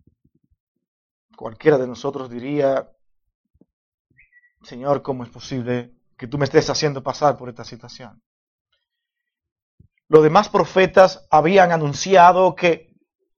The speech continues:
Judá también, al igual que la parte norte, iba a ir cautiva, iba a desaparecer.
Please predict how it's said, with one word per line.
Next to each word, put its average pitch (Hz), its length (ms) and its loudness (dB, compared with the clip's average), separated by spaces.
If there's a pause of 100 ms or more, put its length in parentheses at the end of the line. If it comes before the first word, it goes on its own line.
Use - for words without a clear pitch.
(400)
Judá 185 500 6
también, 170 440 2
al 160 120 2
igual 156 680 2
que 156 540 -2
la 139 220 -2
parte 165 300 2
norte, 175 340 2
iba 262 260 8
a 214 60 8
ir 233 480 2 (520)
cautiva, 156 680 0 (720)
iba 302 260 8
a 254 40 8
desaparecer. 170 840 2